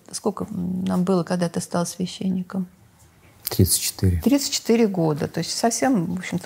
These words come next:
Speaker 1: молодая совсем женщина.
Speaker 2: Ну, уже всё-таки.
Speaker 1: Вот. Но, э, раз меня называют, э, мамой, значит, я должна быть мамой. А у, у мамы роль другая. Это пастырь,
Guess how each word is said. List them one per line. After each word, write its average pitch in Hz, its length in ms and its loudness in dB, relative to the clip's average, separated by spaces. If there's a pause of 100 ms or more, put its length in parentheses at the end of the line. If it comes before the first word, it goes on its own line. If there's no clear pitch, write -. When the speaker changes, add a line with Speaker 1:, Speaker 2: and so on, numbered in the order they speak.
Speaker 1:
молодая 180 420 2
совсем 180 440 -2
женщина. 233 560 2
Speaker 2:
Ну, 95 320 0
уже 127 200 -4
всё-таки. 110 320 0
Speaker 1:
Вот. 185 300 4
Но, 214 420 4
э, 185 640 -2
раз 220 320 4
меня 208 200 6
называют, 233 720 4
э, - 260 -2
мамой, 175 680 4
значит, 185 280 2
я 214 100 2
должна 214 280 4
быть 202 240 0
мамой. 170 320 2 (420)
А 185 220 6
у, 202 340 2
у 208 40 4
мамы 233 420 6
роль 220 240 4
другая. 180 600 2
Это 190 220 0
пастырь, 202 580 2